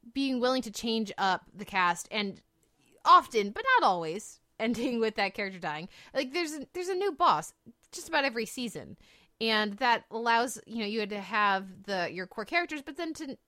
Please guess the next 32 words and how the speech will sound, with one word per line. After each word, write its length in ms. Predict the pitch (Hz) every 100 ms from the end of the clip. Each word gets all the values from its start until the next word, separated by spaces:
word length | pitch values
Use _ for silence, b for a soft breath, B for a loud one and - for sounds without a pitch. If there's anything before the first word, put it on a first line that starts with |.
| _ -
just 220 | 339 -
keep 220 | - 349
things 240 | 330 294
a 60 | 240
little 200 | 226 214
bit 120 | 202
more 160 | 190 165
fresh. 440 | - 160 - - - B B
And 120 | - 214
I 60 |
think 220 | 214 247
that 280 | 220 202 -
that 120 | 208
is 80 | 196
important. 320 | 202 214 202
I 100 | 175
also 280 | 214 208 214
like, 380 | 196 190 180 - - 202 175
you 120 | 175
know, 140 | 143 - b b
the 120 | 247
few 220 | - 359
characters 500 | - 339 285 262 254
who 140 | 254 233
do 220 | 262 254
get 160 | 214
to 260 | - 202 175
ride 260 | 175 180 180
off 180 | 170 180
into 160 | 170
the 100 | 165
sunset. 600 | 160 147 151 160 240 -